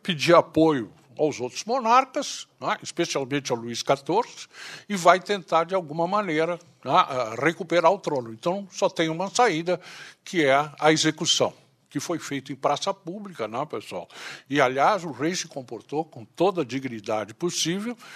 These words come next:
apesar de estar furioso com aquela situação de que o seu próprio povo estava, por assim dizer, como ele dizia, né, fazendo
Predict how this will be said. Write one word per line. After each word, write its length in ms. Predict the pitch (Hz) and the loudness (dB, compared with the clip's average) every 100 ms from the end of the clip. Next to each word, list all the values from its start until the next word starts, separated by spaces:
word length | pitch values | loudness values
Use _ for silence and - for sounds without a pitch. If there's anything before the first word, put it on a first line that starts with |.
| - - | -20 0
apesar 520 | 143 - 180 139 165 | 2 4 2 6 8
de 100 | 214 | 6
estar 220 | 185 202 208 | 2 4 4
furioso 720 | - 214 170 240 285 254 180 | 2 0 4 8 8 6 -2
com 140 | - | -2
aquela 320 | 139 - 139 127 | -2 0 0 0
situação 760 | 165 - 196 - 175 214 240 _ - | -4 0 0 0 -2 -2 -4 _ -14
de 140 | 165 | -12
que 140 | - 196 | -10 -10
o 80 | |
seu 200 | - 170 | -8 -8
próprio 500 | 135 - 233 277 247 | 0 8 10 10 2
povo 480 | 165 - 151 170 175 | -8 -4 -2 -2 -6
estava, 600 | 170 - 131 139 139 160 - - - - | -14 -8 -4 -2 -2 -8 -10 -18 -18 -8
por 120 | - 135 | -2 0
assim 260 | 117 151 | 0 -4
dizer, 280 | 123 113 156 | -6 -4 -4
como 220 | 151 127 | -4 -10
ele 140 | 120 120 | -10 -12
dizia, 460 | 113 113 135 143 | -12 -6 0 0
né, 160 | 113 127 | 2 0
fazendo 680 | - 127 123 160 170 165 | 2 0 0 -4 -4 -10